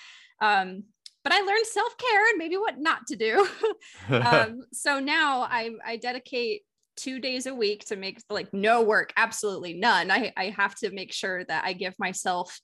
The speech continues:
Speaker 1: two days a week off. But, um, I typically work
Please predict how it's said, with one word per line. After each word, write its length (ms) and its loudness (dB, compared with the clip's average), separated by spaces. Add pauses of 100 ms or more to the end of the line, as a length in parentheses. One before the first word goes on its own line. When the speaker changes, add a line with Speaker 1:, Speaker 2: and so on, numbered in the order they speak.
Speaker 1:
two 160 -6
days 560 -4
a 80 -4
week 240 -6
off. 420 0 (580)
But, 360 4
um, 560 -4 (1040)
I 80 0
typically 460 -2
work 420 2